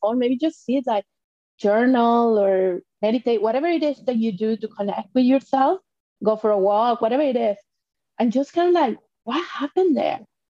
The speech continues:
Without judging it, without wanting it to be different, just observing it and being like, "Huh, what was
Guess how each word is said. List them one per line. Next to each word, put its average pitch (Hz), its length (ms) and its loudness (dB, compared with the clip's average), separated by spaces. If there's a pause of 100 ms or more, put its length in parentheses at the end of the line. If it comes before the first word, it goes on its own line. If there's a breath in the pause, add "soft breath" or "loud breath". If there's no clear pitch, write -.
(580)
Without 226 380 0
judging 208 500 0
it, 220 320 -2
without 214 560 -2 (560)
wanting 214 380 0
it 277 140 -4
to 262 100 -4
be 254 220 -2
different, 202 600 -2
just - 320 -6 (120)
observing 226 800 0
it 196 200 2 (680)
and 220 140 0
being 247 260 2
like, 214 260 0 (360)
"Huh, 392 460 -4 (1160)
what 349 260 -6
was 311 220 -4